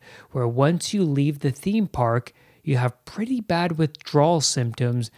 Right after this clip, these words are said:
and do what you can to get back in. But once I saw someone describe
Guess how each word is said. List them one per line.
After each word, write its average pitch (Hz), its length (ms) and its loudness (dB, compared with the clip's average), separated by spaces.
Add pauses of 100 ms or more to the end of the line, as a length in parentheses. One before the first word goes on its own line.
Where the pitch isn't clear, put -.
(200)
and 135 240 -2
do 131 140 2
what 220 160 -2
you 220 160 -2
can 123 380 -4
to - 80 -12
get 127 260 -6
back 113 320 -8
in. 117 340 -2 (1600)
But 139 140 2
once 147 360 -2
I 175 100 -2
saw 147 300 -2
someone 147 560 -2
describe 131 800 -6